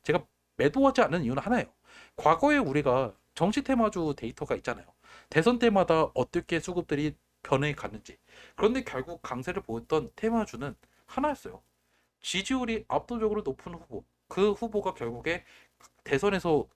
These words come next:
이겼고 그 대선 이기기 직전에 급등이 크게 났다라는 거죠. 결국 여러분들께서 아셔야 돼요. 이 종목은 결국 오월 말 유월 달에 여러분 까보면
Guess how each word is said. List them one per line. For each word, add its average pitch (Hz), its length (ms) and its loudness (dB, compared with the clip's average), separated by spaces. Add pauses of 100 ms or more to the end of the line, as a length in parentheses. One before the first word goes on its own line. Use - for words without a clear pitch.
이겼고 165 580 -4
그 175 160 -4
대선 185 440 -4
이기기 147 320 -16
직전에 151 480 -4 (240)
급등이 196 400 -6
크게 - 200 -8
났다라는 110 400 -6
거죠. 95 200 -14 (560)
결국 214 320 2
여러분들께서 190 580 0
아셔야 165 200 -8
돼요. 135 160 -4
이 135 100 -12
종목은 139 640 -10 (240)
결국 190 320 -2
오월 190 260 0
말 202 200 -10
유월 143 200 -2
달에 147 180 -8
여러분 117 260 -10
까보면 143 440 -14